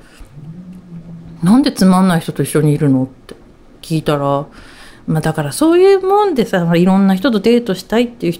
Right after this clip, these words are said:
方もいるんじゃないの？おかゆちゃんって頭の中がさ、女の子っぽくないね」って言われたんですよ。で、「えー」って言って。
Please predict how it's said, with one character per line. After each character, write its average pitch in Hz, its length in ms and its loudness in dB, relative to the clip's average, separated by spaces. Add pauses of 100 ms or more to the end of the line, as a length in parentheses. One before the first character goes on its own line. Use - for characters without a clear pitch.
方 - 240 -4
も 151 120 -2
い 135 60 -4
る 339 140 2
ん 403 80 2
じ 320 80 -2
ゃ 190 60 2
な 165 160 0
い 143 40 0
の？ 151 180 -2 (1800)
お - 80 -4
か - 220 0
ゆ 262 60 0
ち 269 100 -4
ゃ 269 80 4
ん 269 80 4
っ - 20 2
て 262 240 2
頭 226 380 2
の 285 60 2
中 311 240 0
が 165 120 -6
さ、 175 540 0
女 226 320 4
の 294 100 2
子 302 140 -2
っ 302 120 -4
ぽ 311 100 0
く 180 120 -2
な 180 180 2
い 214 60 2
ね」 180 160 0 (180)
っ - 40 -20
て 120 180 -10 (160)
言 151 80 0
わ 147 60 0
れ 151 80 -2
た 160 100 -2
ん 147 60 -2
で - 80 -8
す - 80 -20
よ。 131 100 -16 (380)
で、 151 280 -4 (460)
「え 233 600 4
ー」 285 40 -2
っ - 0 -
て 294 100 -12 (100)
言 - 100 -10
っ - 20 -20 (300)
て。 - 40 -20